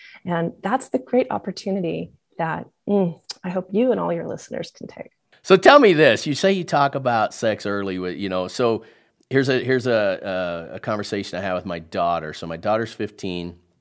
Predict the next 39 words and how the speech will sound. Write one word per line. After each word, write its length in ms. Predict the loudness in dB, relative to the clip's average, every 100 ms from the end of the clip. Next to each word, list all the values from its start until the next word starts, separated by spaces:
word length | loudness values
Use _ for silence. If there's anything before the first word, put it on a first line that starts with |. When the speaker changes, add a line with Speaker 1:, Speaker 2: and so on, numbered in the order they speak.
| _ _ _ -16
Speaker 2:
She 180 | -10 -6
did, 240 | -6 -6
she 160 | -12 -10
does 160 | -8
this 120 | -8
self-tanning 580 | -4 -4 -4 -8 -8 -8
stuff. 240 | -8 -8 -10
She's 160 | -14
a 40 | -10
cheerleader. 520 | -6 -4 -4 -6 -8 -16 _ _
There 80 | -6
was 120 | -4
a 40 | 0
little 240 | 0 0 -2
extra 300 | -6 -6 -8
dark 420 | -4 -2 -2 -6
stuff 280 | -4 -4 -2
here. 160 | -6
Kinda 300 | -6 -4 -2
looked 180 | -4 -4
like 200 | -4 -4
a 40 |
hickey 300 | -8 -10 -12
for 140 | -12 -10
just 200 | -10 -12
a 40 |
second, 400 | -10 -8 -8 -8
although 220 | -8 -8 -10
she 140 | -10
knows 220 | -10 -10
I'd 240 | -10 -12 -10
probably 360 | -8 -8 -10
kill 180 | -6 -4
her. 60 | -2
But 160 | -2 0
here 120 | 0
was 120 | 0
our 80 | -2
conversation. 760 | -4 -6 -6 -8 -8 -8 -14